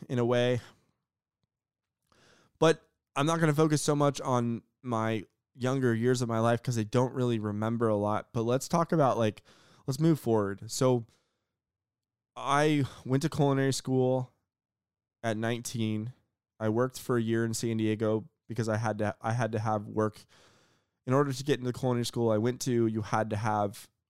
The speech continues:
work experience, at least nine months. So I lived on my own after I had the opportunity to live with some friends for, like, eight months, and it didn't work out, but I got to live on my own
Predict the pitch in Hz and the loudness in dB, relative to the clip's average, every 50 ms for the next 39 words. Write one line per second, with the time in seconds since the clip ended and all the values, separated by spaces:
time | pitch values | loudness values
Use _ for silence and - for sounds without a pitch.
0 | _ - 110 117 117 117 - 117 107 - - - - 110 107 107 107 107 110 101 | _ -2 0 0 0 0 -2 -6 -8 -8 -8 -8 -6 -4 -2 -2 -2 -2 -2 -4
1 | - 92 - 113 120 127 120 - - 120 113 110 107 104 101 101 104 117 127 - | -6 -6 -4 -2 0 0 0 -2 -4 -4 -2 -2 -2 -2 -2 -2 -2 -4 -6 -8
2 | - - _ _ _ _ _ _ _ _ _ _ _ _ _ _ _ _ _ _ | -10 -12 _ _ _ _ _ _ _ _ _ _ _ _ _ _ _ _ _ _
3 | _ _ _ _ _ _ - - - - 127 117 113 110 110 110 104 - - 123 | _ _ _ _ _ _ -14 -10 -6 -2 2 2 4 4 4 2 0 0 0 2
4 | 120 131 151 151 147 151 139 135 127 120 117 117 120 120 120 120 117 110 - _ | 4 4 4 4 4 2 2 2 2 2 2 4 4 2 2 0 -2 -4 -8 _
5 | _ _ _ _ _ _ - 117 113 113 113 - - 123 117 113 113 113 110 110 | _ _ _ _ _ _ -4 -2 -2 -2 -4 -4 -2 0 0 2 2 0 -2 -4
6 | 110 - _ _ _ _ _ _ _ _ _ _ - 107 120 131 120 127 127 127 | -6 -10 _ _ _ _ _ _ _ _ _ _ -8 -4 -2 -2 0 0 0 0
7 | 123 - 123 - - 135 117 117 117 113 107 - 113 113 113 110 113 - 117 110 | 0 0 -4 -4 -2 -2 0 0 -2 -4 -4 -4 -2 -2 0 0 -2 -4 -4 -8
8 | - - 110 107 104 101 98 101 98 95 - - - _ _ _ _ _ - - | -6 -4 -4 -2 -2 -2 -2 -4 -6 -8 -10 -10 -12 _ _ _ _ _ -8 -6
9 | 107 104 104 104 - _ - _ _ _ _ _ _ _ _ _ _ - 123 120 | -2 -2 -2 -2 -4 _ -16 _ _ _ _ _ _ _ _ _ _ -4 -2 -2
10 | 107 95 110 104 104 101 101 101 - - - - - - _ _ _ _ _ - | -2 0 -2 -2 -2 -2 -2 -4 -6 -8 -10 -10 -12 -14 _ _ _ _ _ -6
11 | 117 113 117 117 113 123 117 117 110 110 107 - 110 104 104 101 - 110 107 104 | -4 -2 -2 -2 0 0 0 0 0 -2 -2 0 0 2 2 2 0 0 -2 -2
12 | 110 104 - - 110 110 104 104 107 104 104 104 101 101 104 104 101 101 101 98 | -2 -2 -4 -2 -2 0 0 0 0 -2 -2 -2 0 0 0 0 0 -2 -6 -8